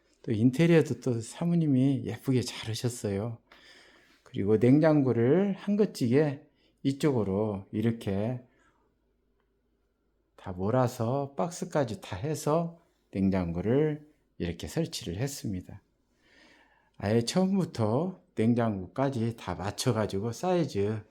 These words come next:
맞춰서 이렇게 시공을 했고요. 그리고 뒤로 나가는 후문, 주방에서 문 열고 나가면은 이렇게 사용할 수 있게끔 이쪽으로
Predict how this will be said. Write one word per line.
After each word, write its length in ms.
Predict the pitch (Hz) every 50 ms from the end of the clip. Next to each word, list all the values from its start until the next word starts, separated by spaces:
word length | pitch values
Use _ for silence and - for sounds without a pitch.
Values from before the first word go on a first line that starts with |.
| _ _ _ _ _ _ _ _ _
맞춰서 640 | - 92 101 - - - 120 - - 120 131 143 135
이렇게 460 | 101 87 - - 90 85 80 80 - _ _ _ _ _ -
시공을 540 | - - - 175 170 165 156 123 104 90
했고요. 540 | 107 139 143 - - 117 117 147 160 147 - - _ _ _ - - - - - - - - _
그리고 320 | - - 120 120 120 120
뒤로 340 | - - - 165 185 185 170
나가는 520 | 139 123 117 123 135 143 143 131 120 110 104
후문, 640 | 92 - - 175 185 185 170 156 135 110 95 95 - _ _ _ _ _ _ _ _ _ _ -
주방에서 840 | - - 120 127 139 143 151 143 123 101 85 98 98 98 101 101
문 180 | 95 98 104 110
열고 240 | 117 117 113 104 98
나가면은 840 | 92 92 101 107 110 104 98 95 101 104 120 131 135 131 120 120 - - _ _ _ _ _ _ _ _ _ _ _ _
이렇게 600 | - 90 92 98 95 - - 98 98 98 95 98 - _ _ _ _ _ _
사용할 500 | - - - - 175 190 185 170 147 123
수 160 | - - -
있게끔 800 | 95 - - 107 98 - - - 117 135 147 156 165 165 160 160 - _ _ _
이쪽으로 760 | - 90 - - 104 95 90 92 95 110 117 120 123 120 -